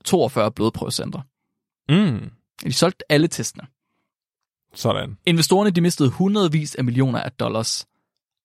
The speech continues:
Speaker 1: Og Elizabeth, hun blev, som det nok er kendt for nogen,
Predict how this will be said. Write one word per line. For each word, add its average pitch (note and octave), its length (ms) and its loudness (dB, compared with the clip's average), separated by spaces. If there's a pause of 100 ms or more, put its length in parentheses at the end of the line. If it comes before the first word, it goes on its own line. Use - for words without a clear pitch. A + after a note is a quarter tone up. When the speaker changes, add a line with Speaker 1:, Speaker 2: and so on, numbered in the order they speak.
(420)
Speaker 1:
Og A#2+ 340 4 (640)
Elizabeth, C#3+ 500 2
hun C#3+ 160 2
blev, B2 360 2 (100)
som - 180 -6
det A#2 60 -4
nok A#2+ 140 2
er - 60 -20
kendt C3+ 180 2
for - 80 -2
nogen, E3 300 -2